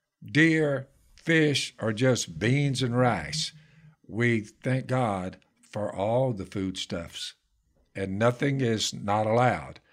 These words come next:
not one single thing. Everyone in America needs to get that in their head and live by it, because life would be far more peaceful.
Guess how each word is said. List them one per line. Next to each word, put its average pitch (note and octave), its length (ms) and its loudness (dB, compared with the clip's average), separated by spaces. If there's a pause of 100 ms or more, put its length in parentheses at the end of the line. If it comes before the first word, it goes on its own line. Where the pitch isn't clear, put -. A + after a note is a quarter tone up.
(320)
not G#2 400 2
one B2+ 300 0
single C3 360 0
thing. G2 420 0 (540)
Everyone B2+ 520 2
in A#2 100 2
America A2 720 4 (420)
needs A2+ 300 0
to A2 100 -4
get A#2+ 260 -2
that G#2+ 180 0
in G2+ 160 -2
their F#2+ 220 -2
head B2 440 0 (380)
and F#2+ 200 -6
live A#2 300 2
by F#2+ 220 0
it, - 120 -10
because G2 640 -4 (460)
life C3 340 -4
would B2+ 100 -4
be A#2 120 0
far B2+ 280 0
more B2 200 0
peaceful. G#2 560 -4